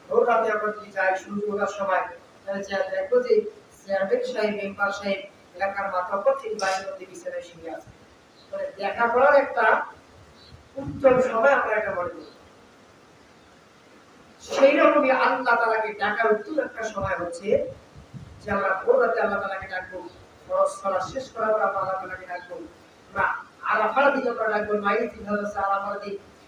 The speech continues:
এই দিন আমরা আল্লাহ তাআলার কাছে দোয়া করবো। আর আমরা জুমার দিন আল্লাহ সুবহানাহু ওয়া তাআলার কাছে দোয়া করবো, কারণ এই দিনে আল্লাহ সুবহানাহু ওয়া তাআলা দোয়াগুলো অতি দ্রুত কবুল করে নেন। তবে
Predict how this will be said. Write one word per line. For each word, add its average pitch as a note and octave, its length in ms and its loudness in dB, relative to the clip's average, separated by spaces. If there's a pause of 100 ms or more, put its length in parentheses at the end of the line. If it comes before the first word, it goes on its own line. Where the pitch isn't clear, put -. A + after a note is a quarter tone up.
(240)
এই C4 160 -4
দিন B3 140 0
আমরা A3 180 -2
আল্লাহ G3+ 200 2
তাআলার G3 200 -2
কাছে F#3+ 280 -14
দোয়া G3 140 6
করবো। F#3+ 340 0 (680)
আর - 220 -8
আমরা G#3+ 260 -2
জুমার C4 460 4
দিন - 140 -6 (200)
আল্লাহ G#3+ 280 0
সুবহানাহু G#3+ 340 0
ওয়া A#3+ 120 -2
তাআলার A3 220 -2
কাছে - 180 -14
দোয়া G3+ 220 0
করবো, G3+ 180 -2
কারণ G3 360 4 (600)
এই G3+ 160 -6
দিনে G3+ 280 -6
আল্লাহ F#3 260 -2
সুবহানাহু - 520 -2
ওয়া G#3+ 80 0
তাআলা G3 300 0 (460)
দোয়াগুলো F3+ 420 4 (340)
অতি G#3 260 -2
দ্রুত - 280 -12 (100)
কবুল - 320 -4
করে - 140 2
নেন। - 120 -4 (100)
তবে G4 240 -2